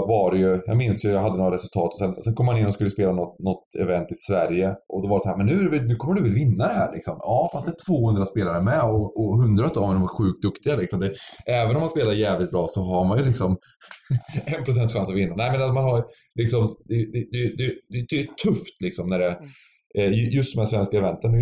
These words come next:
Speaker 1: Det finns en anledning till att jag inte har vunnit någonting, kan jag säga. Det, det är att det är många duktiga spelare i Sverige. Det, det är enklare startfält. Man kommer till, till, eh,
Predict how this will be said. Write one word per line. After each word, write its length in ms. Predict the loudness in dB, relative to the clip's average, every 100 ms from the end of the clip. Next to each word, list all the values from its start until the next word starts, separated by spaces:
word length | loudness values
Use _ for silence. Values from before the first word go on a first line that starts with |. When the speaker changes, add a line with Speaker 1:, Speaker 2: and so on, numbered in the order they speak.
| 4
Speaker 1:
Det 140 | 2
finns 160 | 2 0
en 20 | 2 2
anledning 440 | 4 4 4 2
till 100 | 0
att 100 | 0
jag 140 | 2 2
inte 120 | 2
har 60 |
vunnit 160 | 0 2 2
någonting, 180 | 0 -2
kan 40 | 0
jag 20 |
säga. 240 | 0 0 2
Det, 280 | 2 0 2
det 60 |
är 60 | 0
att 60 |
det 60 | 2
är 40 | 2
många 100 | 4
duktiga 280 | 2 0 -4
spelare 260 | 0 0 2
i 40 |
Sverige. 320 | 2 2 2 2
Det, 300 | 2 0 0
det 180 | 2 2
är 320 | 0 -2 -2
enklare 480 | -2 0 0 0 0
startfält. 480 | 2 2 2 -2 -2
Man 120 | -4
kommer 360 | 0 0 2 0
till, 240 | 0 0 -2 _ _ _ _ _ _ _ _ _ -4
till, 380 | 2 4 4 4
eh, 260 | 4 4